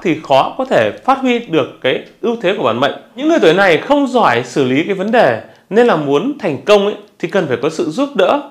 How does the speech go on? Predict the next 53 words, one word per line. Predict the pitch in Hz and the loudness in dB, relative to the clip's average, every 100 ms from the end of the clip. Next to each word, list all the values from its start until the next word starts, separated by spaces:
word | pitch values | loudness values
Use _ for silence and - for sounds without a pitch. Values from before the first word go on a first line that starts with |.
| - - | -16 2
Vậy | 185 175 | 4 4
thì | 226 190 147 - | 4 2 0 0
những | 233 | 2
người | 294 | 2
tuổi | 151 | 4
Ngọ | 143 165 - | 2 2 2
nên | 220 226 | 0 2
hợp | 185 - | 0 0
tác | 233 254 | -4 -2
với | 196 | -2
những | 226 | 0
người | 233 | 0
tuổi | 127 | 0
nào? | 143 135 113 - _ _ _ - _ _ | 0 -2 -4 -16 _ _ _ -20 _ _
À, | 135 | -2
sau | 139 233 | 4 4
đây | 233 | 4
Tử | 214 | 2
Thông | 190 185 | 0 -2
sẽ | - | -2
chia | 240 | -2
sẻ | 226 139 117 | 0 0 0
cùng | 147 127 | -4 -4
quý | |
vị | 135 190 | -8 -6
và | 120 | -6
các | 131 | -4
bạn. | 165 - - _ _ _ - | -6 -8 -18 _ _ _ 0
Thì | |
đầu | 208 208 | 4 6
tiên, | 269 262 | 6 4
những | 247 | 4
người | 269 214 | 4 6
tuổi | 143 | 4
Ngọ | 131 156 | 4 2
kết | - | 2
hợp | 262 196 | 0 0
với | 143 | 0
những | 220 | -2
người | 233 | 0
tuổi | 127 - | -2 -2
Tý | 135 262 - _ _ _ _ _ _ | -2 -4 -8 _ _ _ _ _ _
thì | 220 | -4
cái | 190 | 0
việc | 269 240 | 2 4
hợp | 196 - | 2 2
tác | 285 | 0
nó | 277 | 0
không | 285 277 - | -2 -2 2
tốt, | 330 330 - | 2 0 -2
đôi | 202 | 2
bên | 240 | 4
nó | 247 | 4